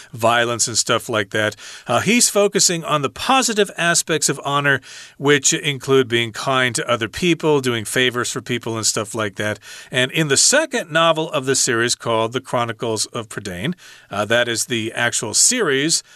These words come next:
called The Chronicles of Prydain, and the second novel's title is The Black Cauldron. So yes, in the second novel called The Black Cauldron, of the series called The Chronicles of Prydain, that's the series,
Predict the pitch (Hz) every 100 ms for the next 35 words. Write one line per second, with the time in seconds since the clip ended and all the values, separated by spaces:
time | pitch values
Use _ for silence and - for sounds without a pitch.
0 | _ - 120 110 - 123 117 110 113 104
1 | 101 110 104 101 104 110 - - - 104
2 | 104 - - 135 135 110 120 135 127 -
3 | - 123 117 120 120 113 110 - - -
4 | 135 117 113 101 - - - - 208 156
5 | 107 80 98 135 - - - 127 120 117
6 | - 131 117 - 160 175 131 131 123 120
7 | 127 135 - 107 104 104 104 98 - 87
8 | 90 95 131 - - - _ _ - 143
9 | 139 139 - 135 123 120 - 117 107 104
10 | 123 113 107 98 101 - 95 143 123 135
11 | 165 98 - - - 147 98 123